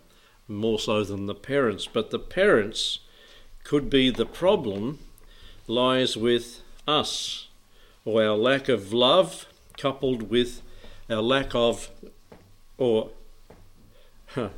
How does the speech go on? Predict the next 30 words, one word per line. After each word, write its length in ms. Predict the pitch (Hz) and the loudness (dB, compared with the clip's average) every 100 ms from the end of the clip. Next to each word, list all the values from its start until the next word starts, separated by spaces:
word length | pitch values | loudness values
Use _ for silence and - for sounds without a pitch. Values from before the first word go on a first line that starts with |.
| - | -4
over 480 | 135 143 120 113 98 - _ _ _ _ _ _ _ | 6 6 8 4 2 -8 _ _ _ _ _ _ _
discipline 600 | - 135 139 - 107 113 | 0 0 -2 -4 -4 -2
of 180 | 117 107 | -4 -4
the 80 | 113 | -2
children. 460 | - 143 123 101 - - - - - - - - - - | 4 4 4 0 -4 -10 -12 -14 -16 -18 -20 -20 -20 -14
And 280 | 104 98 98 | -10 -10 -6
so 260 | 117 104 | 0 0
there 140 | 104 107 | 0 -2
can 180 | - 117 | -4 -2
be, 220 | 110 113 | 0 0
there 160 | 110 | -2
needs 260 | 110 120 117 | 0 0 -2
to 80 | - | -2
be 160 | 117 | 0
the 100 | 107 | 2
right 400 | 107 107 98 92 | 2 0 -2 -4
balance 520 | 120 120 110 95 - - | -2 0 0 -2 -6 -6
in, 260 | 104 92 - - - - - - | -8 -10 -16 -20 -20 -20 -18 -10
in 360 | 104 101 98 - - - _ _ - - | -8 -8 -10 -16 -20 -20 _ _ -16 -10
our 400 | 104 95 95 92 - - - - - | -8 -8 -8 -12 -20 -20 -20 -20 -12
treatment 520 | - 135 135 123 110 | -4 -4 -2 -4 -2
of 160 | 110 | -2
our 160 | 104 101 | -2 -4
children. 580 | - - 110 98 92 87 | -6 -4 -2 -2 -6 -6
Let's 180 | 117 - | -6 -4
pray 280 | - 110 | -2 -2
and 100 | 98 | -2
ask 180 | 101 - | -6 -8
the 60 | 107 | -6
Lord 280 | 104 104 | -4 -4